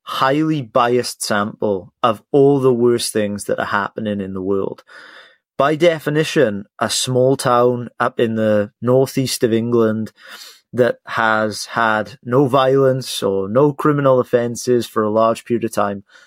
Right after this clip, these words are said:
by definition, that isn't news. And I suppose one of the worries about, for instance, hyperfixating on what is on B B C or C N N or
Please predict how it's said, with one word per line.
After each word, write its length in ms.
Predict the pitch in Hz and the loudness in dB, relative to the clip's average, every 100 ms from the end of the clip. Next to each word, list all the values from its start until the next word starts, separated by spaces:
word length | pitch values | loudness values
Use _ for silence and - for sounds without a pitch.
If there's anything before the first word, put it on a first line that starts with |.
| _ - | _ -2
by 160 | 139 | 0
definition, 840 | 156 165 143 143 143 - 110 95 - _ _ _ _ _ _ _ - | 2 0 0 -4 -2 -2 -2 -4 -12 _ _ _ _ _ _ _ -4
that 360 | 123 120 127 _ | 0 0 -2 _
isn't 480 | 139 107 107 98 104 | -2 0 -2 -6 0
news. 460 | 131 120 - - - - - - - _ - | 2 0 -2 -16 -20 -20 -20 -20 -20 _ -4
And 160 | 135 143 | 0 2
I 80 | 143 | 0
suppose 760 | - 170 175 190 190 151 - - _ - | 0 4 4 2 -2 -6 -8 -12 _ -2
one 260 | 131 143 | 0 2
of 260 | 139 117 107 | 2 0 0
the 160 | 127 117 | 2 2
worries 680 | 104 120 120 131 113 104 | 2 0 2 2 0 -2
about, 400 | 101 87 104 - | -4 0 0 -2
for 160 | - 110 | -2 -2
instance, 520 | 98 - 104 98 98 | -2 -2 -2 -2 -6
hyperfixating 1200 | - 120 127 - 127 - 113 - 110 110 110 104 | -4 -2 0 0 0 -2 -4 0 0 0 -2 -2
on 340 | 98 98 95 92 _ - | -2 -6 -8 -14 _ -2
what 200 | 107 117 | 0 2
is 140 | 107 | 0
on 400 | 110 110 107 - _ | 0 -2 -8 -14 _
B 120 | 117 | -2
B 80 | 120 | 0
C 420 | - 127 120 113 | -2 0 2 2
or 260 | 98 98 107 | 2 0 -4
C 280 | - 127 123 | -2 2 2
N 100 | 120 | 2
N 300 | 123 113 107 | 0 0 -2
or 300 | 101 98 | -4 -6